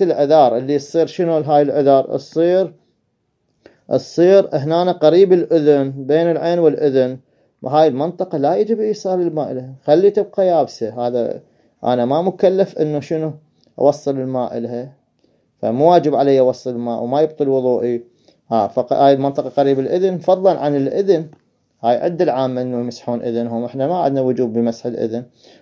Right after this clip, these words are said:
ها، فلا يجب أيضًا إيصال ماء إلى هاي المنطقة. وال-، "ولا بمن تجاوزت"، يعني لا عبرة، لا حكم، لا أثر بمن تجاوزت أصابعه العذار أو قصرت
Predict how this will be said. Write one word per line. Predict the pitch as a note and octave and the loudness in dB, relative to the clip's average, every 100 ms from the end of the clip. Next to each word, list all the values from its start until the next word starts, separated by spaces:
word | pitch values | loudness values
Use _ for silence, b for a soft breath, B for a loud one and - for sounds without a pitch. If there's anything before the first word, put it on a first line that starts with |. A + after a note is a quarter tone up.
| b | b
ها، | A#2 G#2 | -2 0
فلا | - B2 B2 A#2+ C#3 | -2 -2 0 2 4
يجب | D#3 D#3 F3+ F3+ | 4 2 -2 -2
أيضًا | - C3+ C#3+ E3 | -4 -2 -2 -4
إيصال | B2+ - C3 B2 | -8 -4 -2 -2
ماء | C3+ D#3+ | -2 -2
إلى | C3 | 0
هاي | A#2+ A#2+ | 0 0
المنطقة. | A#2 A#2 A2+ - A2 A2+ b b b b | -2 -6 -6 -6 -6 -8 b b b b
وال-، | C#3 C#3+ C#3+ D3 | 2 2 -2 -6
"ولا | D3 D#3 F3 E3 | 2 4 4 2
بمن | D#3+ D#3 D#3 | 0 -4 -4
تجاوزت"، | D#3 D3 D3+ C3+ B2 - | -2 0 2 2 -2 -4
يعني | A#2 A#2+ | -4 -2
لا | C3+ D#3+ | 2 2
عبرة، | C#3+ C#3+ B2+ B2 C3 | 4 2 2 0 -2
لا | A#2 C3 C#3 | 0 2 0
حكم، | C#3 C#3 C3+ A#2+ A#2+ | -2 -4 -2 -2 -2
لا | A#2+ C3 - | -2 -2 -2
أثر | C3 C3+ A#2 A2+ - | -4 0 0 -2 -12
بمن | C3+ - - C3 C#3+ C#3+ C#3 | -20 -20 -8 -2 0 0 -2
تجاوزت | C3+ D3 C#3+ B2+ B2+ | 2 4 4 4 -2
أصابعه | - - C3 C3 C3+ C3+ C3+ | -8 -6 -2 -2 -2 -4 -4
العذار | C3+ A#2 B2 B2+ C#3+ D#3+ F3 E3 - b b b b | -6 -4 -2 4 4 6 4 0 -8 b b b b
أو | C3 C3 | 4 4
قصرت | D#3+ D#3+ D#3+ E3 F3+ | 2 0 0 -2 -2